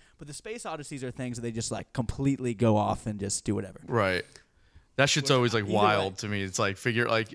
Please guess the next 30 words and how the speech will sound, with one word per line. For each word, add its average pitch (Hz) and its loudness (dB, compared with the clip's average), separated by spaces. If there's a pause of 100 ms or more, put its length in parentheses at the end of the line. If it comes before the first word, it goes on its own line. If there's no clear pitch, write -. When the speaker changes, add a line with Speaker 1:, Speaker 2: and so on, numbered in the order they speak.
(140)
Speaker 2:
I 120 8
like 127 4
those 143 4
kind 143 4
of 135 2
jams. 147 2
It's 117 -2
really 135 4
fun, 131 0
especially 123 -2
when 113 -2
you, 110 -2
when 117 -2
you 110 -4
got, 110 2 (340)
like, 117 0
people, 123 2
like, 117 -2
filling 120 2
in 120 2
that 107 0
don't 113 0
typically 113 -6
play 110 -2
with 117 0
you, 127 2
and 113 0
you 104 -4
can 107 -6
kinda, 104 0